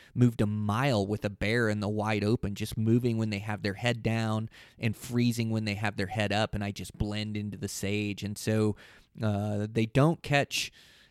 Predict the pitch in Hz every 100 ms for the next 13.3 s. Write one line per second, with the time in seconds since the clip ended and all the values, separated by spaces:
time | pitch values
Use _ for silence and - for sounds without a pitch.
0 | - 110 120 170 - 165 - 127 117 107
1 | 107 107 - - 110 107 107 127 123 104
2 | 117 104 101 - 104 - 107 - 101 95
3 | - - 104 - 101 - - 110 113 120
4 | 123 113 110 101 98 101 101 98 101 104
5 | 87 - _ _ - 123 113 123 113 101
6 | 101 120 113 87 - - 107 104 98 92
7 | - 92 - - - 80 73 - 110 104
8 | 110 104 98 101 - 101 - - 98 98
9 | 65 - - _ _ _ _ _ - -
10 | 123 104 - - 98 - - - - -
11 | - - - - 107 98 95 95 92 104
12 | _ _ _ - 123 123 123 117 110 131
13 | 139 135 131